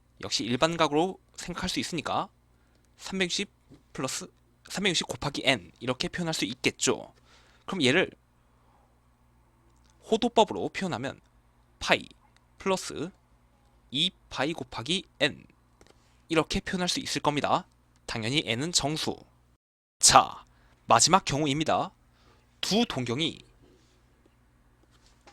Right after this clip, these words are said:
y는 x, y는 x에 대해서 대칭일 때, 즉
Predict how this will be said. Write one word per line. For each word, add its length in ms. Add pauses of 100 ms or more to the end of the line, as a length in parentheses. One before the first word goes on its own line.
(220)
y는 580
x, 460 (2750)
y는 360 (140)
x에 400
대해서 400 (560)
대칭일 440
때, 320 (760)
즉 260